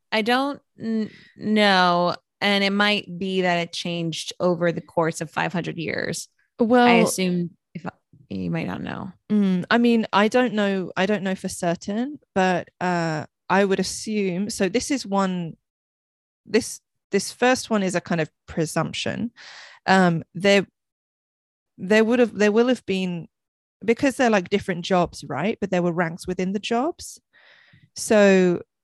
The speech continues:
Speaker 1: The historians definitely all had the same color. Yes.
Speaker 2: they all had the same
Speaker 1: Absolutely.
Speaker 2: color? Okay.
Speaker 1: They were all,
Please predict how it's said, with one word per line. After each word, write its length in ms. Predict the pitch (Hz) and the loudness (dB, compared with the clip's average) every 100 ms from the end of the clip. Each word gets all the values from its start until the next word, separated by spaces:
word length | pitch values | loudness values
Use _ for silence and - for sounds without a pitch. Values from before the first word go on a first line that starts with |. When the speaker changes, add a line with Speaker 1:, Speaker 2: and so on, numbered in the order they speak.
| _ _ - | _ _ 0
Speaker 1:
The 60 | 254 | 2
historians 420 | 247 320 415 349 | 4 2 2 2
definitely 280 | 320 311 294 | 0 0 2
all 140 | 240 | 2
had 160 | 254 240 | 2 -2
the 60 | 254 | -4
same 280 | 233 208 | -4 -6
color. 500 | 196 - 160 135 - _ - | -6 -4 -4 -4 -10 _ -4
Yes. 360 | 165 - - _ | -2 -2 -12 _
Speaker 2:
they 100 | 190 | 2
all 100 | 185 202 | 4 4
had 120 | 190 | 0
the 60 | |
same 160 | 180 185 | -2 -2
Speaker 1:
Absolutely. 320 | 165 165 170 | -2 -2 -2
Speaker 2:
color? 200 | 185 269 - _ _ _ 175 | -2 -6 -10 _ _ _ 0
Okay. 300 | 180 156 110 | 2 2 2
Speaker 1:
They 120 | 202 | 2
were 80 | 190 | 4
all, 400 | 202 208 214 | 4 4 2